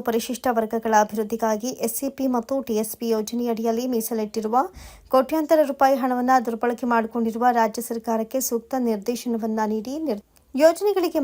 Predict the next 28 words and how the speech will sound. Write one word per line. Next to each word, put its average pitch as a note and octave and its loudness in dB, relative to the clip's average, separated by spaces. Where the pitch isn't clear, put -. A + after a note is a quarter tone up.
ಮಾತ್ರ B3+ 2
ಅನುದಾನ C#4 0
ಬಳಸಲು A#3 -2
ಸೂಚನೆ C#4 -2
ನೀಡುವಂತೆ A#3 -2
ಆಗ್ರಹಿಸಿ G#3+ -4
ಮಧುಗಿರಿ B3 -2
ಬಹುಜನ C#4+ 0
ಸಮಾಜ A3+ 0
ಪಕ್ಷದಿಂದ A3 -4
ಪಟ್ಟಣದಲ್ಲಿ C#4 0
ಪ್ರತಿಭಟನೆಯನ್ನ A#3+ -4
ನಡೆಸಲಾಯಿತು. G#3+ -6
ತಾಲೂಕಿನ C#4 2
ಬಿ B3 -6
ಎಸ್ C4 -2
ಪಿ C#4+ -6
ಪಕ್ಷದಿಂದ A#3+ -2
ಪಟ್ಟಣದಲ್ಲಿರುವ A#3+ -2
ಅಂಬೇಡ್ಕರ್ A#3+ 0
ಪುತ್ಥಳಿಗೆ A3+ -4
ಪುಷ್ಪಾರ್ಚನೆ B3 -2
ಮಾಡಿ A3+ -2
ಅಲ್ಲಿಂದ A#3+ 0
ಮೆರವಣಿಗೆ A3+ -2
ಸಾಗಿ A3+ -4
ಪ್ರತಿಭಟನೆ D#4+ 4
ನಡೆಸಿ C4 -2